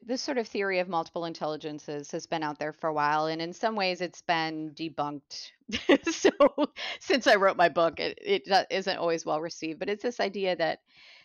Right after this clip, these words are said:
that some of us learn in different ways than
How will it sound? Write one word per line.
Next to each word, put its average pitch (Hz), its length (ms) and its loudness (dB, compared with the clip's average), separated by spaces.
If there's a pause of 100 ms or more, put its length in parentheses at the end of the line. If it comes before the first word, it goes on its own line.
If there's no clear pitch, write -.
(140)
that 175 180 0
some 240 200 -2
of 185 120 0
us - 260 0 (300)
learn 185 300 -4
in 175 100 -4
different 170 340 -10
ways 151 540 -4
than 147 460 -6